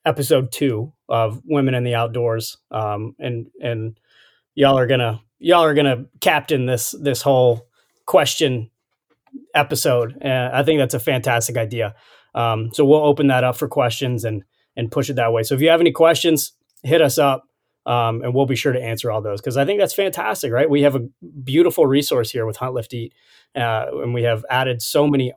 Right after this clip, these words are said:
awesome women from all across the country, uh, and, you know, other continents, right? Which is kinda cool, or,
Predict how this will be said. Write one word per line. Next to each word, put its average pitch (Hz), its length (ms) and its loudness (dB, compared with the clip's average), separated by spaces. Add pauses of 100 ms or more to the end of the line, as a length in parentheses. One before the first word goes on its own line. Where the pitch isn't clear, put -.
awesome 131 400 -2
women 113 280 -4
from 120 240 -10
all 139 180 2
across 127 320 -4
the - 80 -8
country, 113 480 -10 (480)
uh, 110 240 -4
and, 123 340 -4
you 117 120 -8
know, 101 200 -12 (540)
other 131 200 0
continents, 120 640 -4
right? 131 200 2
Which 120 120 -4
is - 60 -14
kinda 113 240 -6
cool, 139 340 0
or, 120 280 -2